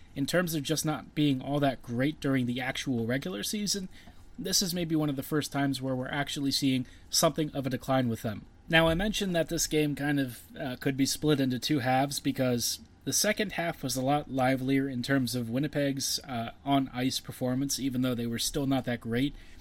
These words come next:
After Pierre-Luc Dubois opened the goal scoring on the power play,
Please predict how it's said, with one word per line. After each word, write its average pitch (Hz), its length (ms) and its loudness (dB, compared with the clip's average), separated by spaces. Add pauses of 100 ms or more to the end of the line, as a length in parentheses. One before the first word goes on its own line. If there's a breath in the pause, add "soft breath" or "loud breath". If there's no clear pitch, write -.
(760 loud breath)
After 196 300 2
Pierre-Luc 208 440 0
Dubois 170 400 -2
opened 165 240 -2
the 147 60 0
goal 147 180 0
scoring 151 460 0
on 139 160 0
the 135 60 2
power 147 260 0
play, 147 340 0